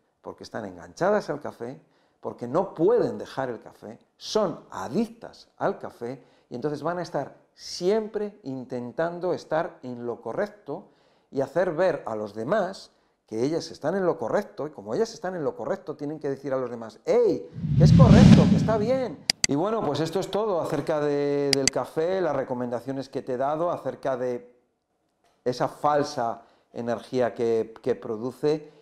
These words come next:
y que, bueno, yo creo que si tú quieres dejar el café, lo tienes que hacer, depende, lo puedes hacer gradualmente, poco a poco, lo puedes hacer así, de buenas a primeras, con lo cual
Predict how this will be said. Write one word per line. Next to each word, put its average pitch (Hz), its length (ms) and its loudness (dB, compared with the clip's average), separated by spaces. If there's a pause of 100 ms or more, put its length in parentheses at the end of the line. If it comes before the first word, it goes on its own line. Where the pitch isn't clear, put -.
(140)
y 120 260 -8
que, 113 800 0
bueno, 135 520 -2 (320)
yo 120 200 -6
creo 135 420 0
que 127 340 0
si 120 320 -10
tú 143 520 -4
quieres 135 360 0
dejar 123 300 -4
el 123 120 -6
café, 135 560 -6 (440)
lo 113 140 -4
tienes 123 220 -8
que 131 100 -6
hacer, 123 540 0 (120)
depende, 107 600 -6
lo 107 100 -8
puedes 117 200 -4
hacer 113 240 -8
gradualmente, 117 880 -2 (160)
poco 104 220 -8
a 104 60 -12
poco, 180 400 -4 (560)
lo 117 100 -2
puedes 127 240 0
hacer 120 680 0
así, - 540 -8 (100)
de 117 100 -12
buenas 120 320 -6
a 113 100 -8
primeras, 123 480 -4 (380)
con 113 160 -6
lo 113 160 -4
cual 123 560 0